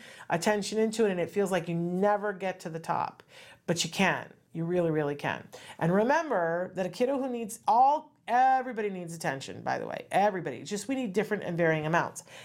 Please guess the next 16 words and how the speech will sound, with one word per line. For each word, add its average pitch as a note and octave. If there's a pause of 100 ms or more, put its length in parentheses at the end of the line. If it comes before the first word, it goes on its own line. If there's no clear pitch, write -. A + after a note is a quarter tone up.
And F3
the F3+
kiddo B3+
who A3
needs G3
lots E3
of C4+
attention C#4
will G3
engage G3
in G3+
behavior F#3+
to F#3
get E3
negative G3+
attention D3+